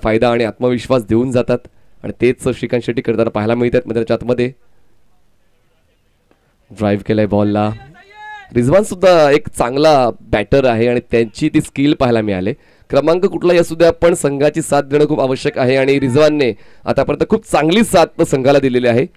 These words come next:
खेळपट्टीवर थांबून ते खेळत आहेत आणि त्याच्यामुळे आता तो फायदा आता श्रीकांतला सुद्धा होईल.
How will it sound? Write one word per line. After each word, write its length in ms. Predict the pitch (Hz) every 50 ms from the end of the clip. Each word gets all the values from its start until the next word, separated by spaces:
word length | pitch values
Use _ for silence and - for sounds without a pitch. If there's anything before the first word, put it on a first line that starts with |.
| _ _ _ -
खेळपट्टीवर 480 | 127 127 - - 143 - 165 151 127 - -
थांबून 320 | - 123 123 139 165 180 185
ते 120 | 175 180 -
खेळत 180 | 131 127 120 110
आहेत 120 | 131 139 175 - - - - - - - -
आणि 140 | 113 113
त्याच्यामुळे 340 | 120 127 120 - 131 135 135
आता 100 | 123 127
तो 140 | 123 - 151
फायदा 380 | - - 127 117 120 127 139 127
आता 140 | 107 127 123
श्रीकांतला 360 | - 127 - - 131 123 135
सुद्धा 200 | 127 135 131 139
होईल. 240 | 113 107 120 135